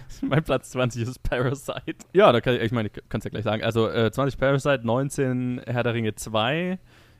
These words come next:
achtzehn Inception, siebzehn Seven, ha. Äh, sechzehn Schweigen der Lämmer,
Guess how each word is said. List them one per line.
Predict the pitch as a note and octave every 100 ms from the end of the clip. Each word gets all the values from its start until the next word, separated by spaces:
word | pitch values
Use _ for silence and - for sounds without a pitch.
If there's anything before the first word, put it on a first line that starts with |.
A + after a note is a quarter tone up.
| _ _
achtzehn | - C#3+ - D3
Inception, | C3+ B2+ A#2 - C3 B2+
siebzehn | - - - C3+ - - B2+ A#2 A2
Seven, | - G#2+ G#2 B2+ E3 - A#2
ha. | G2+ _ - - - -
Äh, | - A#2 A2
sechzehn | A2+ A#2 - C3 A#2+ A#2 A#2+ - -
Schweigen | - A2 A2
der |
Lämmer, | G#2+ A#2 C3 B2+